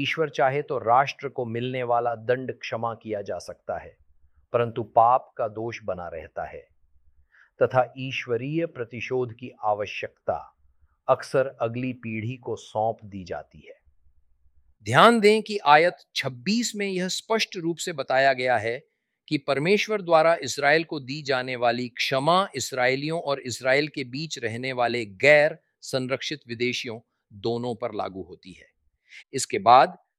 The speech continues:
व्यक्ति के अनजाने पापों से निपटा जाता है। व्यक्ति को ओलाह और मिंचाह बलिदान लाने की आवश्यकता नहीं है, लेकिन उसे हतात, शुद्धिकरण की भेंट, बलिदान लाने की आवश्यकता है।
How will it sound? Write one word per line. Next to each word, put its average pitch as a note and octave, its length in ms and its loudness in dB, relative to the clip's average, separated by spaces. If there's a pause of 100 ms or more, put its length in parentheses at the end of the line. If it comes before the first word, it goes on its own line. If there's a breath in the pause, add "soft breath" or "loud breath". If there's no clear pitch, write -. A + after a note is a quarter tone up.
(120)
व्यक्ति C#3+ 400 2
के D3+ 140 -6
अनजाने C3+ 600 2
पापों A#2+ 360 2
से A2+ 140 -8
निपटा G2 320 -6
जाता - 340 -16
है। - 100 -20 (680 soft breath)
व्यक्ति G#3+ 360 0
को G3+ 220 4 (140)
ओलाह E3+ 400 8
और D3+ 340 0
मिंचाह C3+ 560 2
बलिदान C#3 520 0
लाने C3 300 0
की C3 180 -6
आवश्यकता G#2+ 540 -2
नहीं B2 260 -4
है, F3+ 120 -10 (380)
लेकिन B2+ 380 4
उसे B2 240 -4 (100)
हतात, D3 500 8 (540)
शुद्धिकरण C3 600 -2
की G#2 160 -14
भेंट, D#3+ 500 -4 (220)
बलिदान A#2 520 2
लाने B2+ 340 0
की B2 160 -6
आवश्यकता G#2+ 580 -2
है। G#2 220 -8